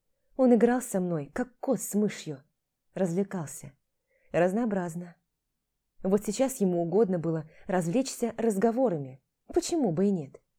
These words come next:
Я уже понимала, что скоро ему надоест играть, и я в полной мере почувствую на себе его ярость, его гнев, сейчас тщательно скрываемый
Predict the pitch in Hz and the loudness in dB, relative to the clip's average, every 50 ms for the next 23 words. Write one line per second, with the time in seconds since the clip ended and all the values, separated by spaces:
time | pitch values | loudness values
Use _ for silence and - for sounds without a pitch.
0 | _ _ _ _ _ _ _ _ _ _ _ _ _ _ _ - - 185 180 202 | _ _ _ _ _ _ _ _ _ _ _ _ _ _ _ -4 0 4 4 6
1 | 226 214 170 180 190 - 202 208 226 226 240 247 226 165 151 - - 180 165 - | 6 4 2 0 0 0 2 2 2 2 2 0 0 -2 -4 -6 -8 -8 -8 -4
2 | - 269 277 254 240 208 233 220 220 226 214 214 220 226 185 220 220 208 208 226 | 0 2 2 2 4 2 2 2 2 0 -2 -2 -4 -2 0 2 2 2 2 0
3 | 220 - _ 170 151 170 160 143 131 - - _ _ _ _ _ _ _ - - | 0 -2 _ -6 -6 -6 -6 -6 -10 -14 -20 _ _ _ _ _ _ _ -10 -2
4 | - 175 175 185 - - 196 190 170 156 151 151 185 226 202 170 - 160 156 - | 6 6 6 6 6 2 2 4 4 2 0 2 2 2 2 2 -2 -4 -4 -4
5 | 269 254 - - 220 220 208 202 208 - 208 180 180 202 202 190 - - - - | -8 -8 -6 -4 -2 0 0 0 -2 -4 -4 0 0 0 0 -2 -10 -20 -6 -4
6 | 196 180 190 175 190 196 190 208 202 175 147 139 - - _ - _ _ _ _ | 4 4 4 6 6 4 4 4 0 0 -6 -8 -12 -18 _ -20 _ _ _ _
7 | _ _ _ _ - 185 190 196 190 208 220 220 240 247 220 156 - - - _ | _ _ _ _ -2 6 8 8 8 8 6 4 4 2 2 0 -2 -12 -20 _
8 | _ _ _ _ _ _ _ _ _ _ _ - - 180 - - 190 196 196 - | _ _ _ _ _ _ _ _ _ _ _ -10 -8 -8 -2 0 -2 -2 -2 -6
9 | - - 196 185 185 - 170 160 160 - - 160 147 147 175 202 190 156 143 131 | -6 -2 0 0 0 0 -4 -4 -4 -2 -4 -2 -2 0 -2 -2 -4 -4 -6 -10
10 | 127 | -14